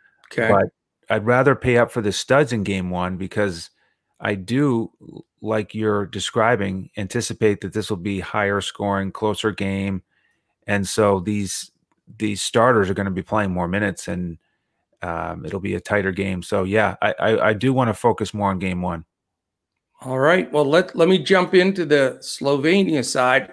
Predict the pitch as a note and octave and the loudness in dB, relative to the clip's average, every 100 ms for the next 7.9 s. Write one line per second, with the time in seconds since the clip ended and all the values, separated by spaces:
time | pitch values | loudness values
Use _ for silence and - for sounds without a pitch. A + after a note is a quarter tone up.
0 | - C#3 C3 A#2+ C3+ D3+ D#3+ D3 A#2+ C3+ | -8 -4 -4 -4 -2 0 0 -2 -2 2
1 | F#3 A#3 - A#2 G#2 - A2 D3 - _ | 2 2 2 2 0 -4 -2 -2 -6 _
2 | _ _ - D#3 C#3 - - B2 - C#3 | _ _ -6 -2 -2 -2 -2 0 2 2
3 | C3+ - C3+ C3 B2 B2 A#2+ A#2 - - | 0 -4 -4 -2 0 2 2 0 -2 0
4 | C#3 C#3 C#3+ B2+ A#2+ C3 B2+ C3+ F#3 - | 2 2 0 -4 -2 0 0 2 0 0
5 | - - - B2 A2+ - _ _ _ _ | -8 -6 -2 0 -2 -8 _ _ _ _
6 | _ _ - E3 C#4 C#4 - F#3+ F3 E3 | _ _ 2 6 6 6 4 4 4 4
7 | E3 G3 G#3+ G3+ - G#3 B3 B3+ - | 6 6 4 0 0 2 2 0 -14